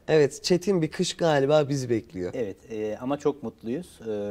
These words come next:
Speaker 2: uzun süredir beklediğimiz yağış geldi. İnşallah, e, ova karla dolsun, yeraltı sularımız biraz canlansın. E, bitkiler bir, e, donsun,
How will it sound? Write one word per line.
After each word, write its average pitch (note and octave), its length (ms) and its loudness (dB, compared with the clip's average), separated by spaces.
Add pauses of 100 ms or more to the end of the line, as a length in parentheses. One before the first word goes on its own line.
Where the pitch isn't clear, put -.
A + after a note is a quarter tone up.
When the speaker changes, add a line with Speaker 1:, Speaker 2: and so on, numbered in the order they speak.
(400)
Speaker 2:
uzun A#2+ 160 -4
süredir A#2+ 400 -6
beklediğimiz G#2+ 640 -6
yağış G#2 360 -4
geldi. G2 380 -8 (460)
İnşallah, A2 720 -4
e, F2+ 360 -8 (220)
ova A2+ 300 -2
karla A2 420 0
dolsun, F#2+ 440 -10 (400)
yeraltı A2+ 340 -2
sularımız G#2+ 560 -6
biraz G#2 260 -4
canlansın. F#2+ 640 -10 (480)
E, F2+ 720 -6
bitkiler A2 580 -6
bir, A2+ 160 -4
e, - 40 -16 (640)
donsun, A#2 520 -2